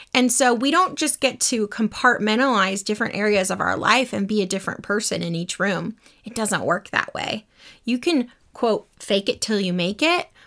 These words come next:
but you won't keep it. <laughs> And it's gonna be a lot harder. I don't believe in fake it till you make it. I believe face it and then you'll make it.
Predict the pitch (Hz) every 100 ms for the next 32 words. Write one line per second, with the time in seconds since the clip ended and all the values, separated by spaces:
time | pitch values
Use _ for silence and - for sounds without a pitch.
0 | _ - 202 208 285 - - 214 - -
1 | _ 208 - - - - - 415 - 294
2 | - - - - 226 226 311 330 285 254
3 | 208 208 202 208 202 82 226 233 _ -
4 | - - 247 320 285 247 240 220 202 196
5 | 180 - - 208 - - - - - _
6 | _ _ _ _ _ _ _ - 196 226
7 | 247 220 190 185 180 - - 196 190 -
8 | - - - - _ _ 190 185 165 170
9 | 165 - 165 - - - -